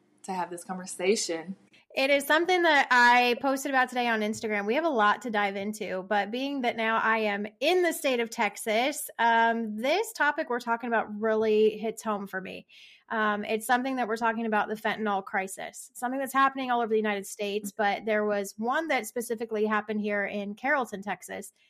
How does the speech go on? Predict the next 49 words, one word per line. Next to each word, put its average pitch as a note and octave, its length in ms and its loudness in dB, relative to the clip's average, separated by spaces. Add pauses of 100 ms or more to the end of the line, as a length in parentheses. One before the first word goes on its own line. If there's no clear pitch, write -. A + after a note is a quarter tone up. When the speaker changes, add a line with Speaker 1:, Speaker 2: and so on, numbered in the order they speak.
(260)
Speaker 2:
that A#3 80 -6
nobody E4+ 300 0
seems D#4 260 -4
to C#4 80 -8
be B3+ 80 -6
talking A#3 380 0
about. F3 260 -2 (400)
And G#3 300 0
it G#3 80 -2
just C4 160 -6
seems C4+ 280 -4
that A3 200 2
they're G#3 140 2
silencing A3+ 520 0
the G3 60 -6
families, D4+ 600 -4
they're G#3+ 120 -2
silencing G#3 580 -2
the F#3+ 80 -6
school D4 240 -6
district, C4+ 560 -4
and A#3 220 0
it G#3+ 60 -4
just C#4 180 -6
seems C#4 220 -4
to A#3 60 -10
be A3+ 140 -4
swept A3 320 -6
under G#3+ 180 -2
the G3 140 -6
rug. F3+ 320 -4 (100)
So A3 600 4 (360)
let's B3+ 280 2
get F#4 160 -2
to - 160 -18
talking C#4+ 280 2
about G#3+ 300 2
that G#3+ 200 2
one A3+ 220 2
thing A#3+ 260 -2
that A3 160 0
no A3 220 -2
one G#3 280 -2
seems A3 360 -4
to - 160 -8
want G3 360 -6
to A#3+ 120 -12
talk E4 240 -6
about. F3+ 300 -6